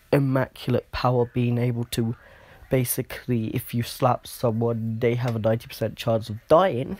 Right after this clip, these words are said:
along with their ability, which literally f-, freezes time like Zulwaldor.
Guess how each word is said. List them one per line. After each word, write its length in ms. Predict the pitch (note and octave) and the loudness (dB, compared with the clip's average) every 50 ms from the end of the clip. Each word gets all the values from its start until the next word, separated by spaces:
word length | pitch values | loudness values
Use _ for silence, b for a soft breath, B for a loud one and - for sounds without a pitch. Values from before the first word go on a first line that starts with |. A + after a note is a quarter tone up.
| - - | -8 -4
along 320 | - A#2+ A2+ A#2 A#2+ A#2+ B2 | 0 2 2 2 2 2 0
with 140 | A#2+ A2+ - | -2 -2 -2
their 180 | - A2+ A2 | -2 0 0
ability, 540 | G#2+ A2 - G3 G3 G3+ F3 - - C#3+ C3+ | 0 0 2 2 2 2 0 -2 -4 -4 -4
which 260 | B2+ - - - - | -4 -4 -6 -4 0
literally 640 | B2 C3 C#3+ - - - B2+ B2 B2 B2 A#2 A#2+ A#2 | 0 0 0 0 -2 -4 0 2 2 2 2 2 0
f-, 720 | - _ - - - - - _ _ - - - - - | -2 _ -18 -20 -20 -20 -20 _ _ -20 -16 -12 -10 -10
freezes 480 | - - - C3 B2+ B2 B2 B2 A#2 - | -10 -4 -2 0 0 0 -2 -6 -8 -10
time 640 | - - - A#2+ A#2 A2+ G#2 G#2 G#2+ G#2+ G#2+ A#2 B B B B B B B B B B B B - - | -8 -4 -2 0 0 0 0 -2 -2 -2 -2 -2 B B B B B B B B B B B B -4 -2
like 480 | A#2+ A#2 A#2 A#2 A#2 A2 - - - - _ - | 0 2 2 2 0 -2 -4 -10 -20 -12 _ -6
Zulwaldor. 1800 | A#2+ G#2+ - - - - B2 A#2+ A#2+ C3+ C#3 C#3+ C#3+ C3+ B2+ B2+ C3+ D3+ E3 D#3 C3+ B2 A#2+ A#2+ A2+ A2 G#2+ A#2 G#2 - - - - - - A#2 | -6 -6 -6 -6 -6 -4 -2 2 4 6 6 6 4 2 2 4 6 6 6 6 6 2 0 -2 -2 -2 0 0 0 0 -4 -8 -10 -10 -8 -8